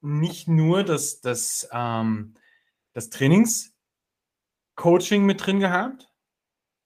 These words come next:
ähm, sondern du bist was durchlaufen, was vor dir noch keiner gemacht hat, weil ich's komplett neu aufgesetzt habe. Und das,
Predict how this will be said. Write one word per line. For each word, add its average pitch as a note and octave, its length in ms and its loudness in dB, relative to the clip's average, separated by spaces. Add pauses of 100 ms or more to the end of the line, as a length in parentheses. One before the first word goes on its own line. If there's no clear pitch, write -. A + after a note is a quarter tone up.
(140)
ähm, D3 760 0
sondern D#3+ 280 -2
du G3 80 0
bist - 300 -6
was D#3 180 -8
durchlaufen, B2+ 800 -6
was D3+ 320 -2
vor D#3+ 380 -4
dir G#3 560 -2 (240)
noch D#3 240 -6
keiner D#3+ 360 0
gemacht C#3+ 360 -2
hat, C#3 380 0
weil C3+ 380 0
ich's C#3 260 -10
komplett C#3+ 360 -4
neu C#3+ 240 0
aufgesetzt A2+ 760 -4
habe. G2+ 140 -8
Und G#2 100 -12
das, A2 220 -8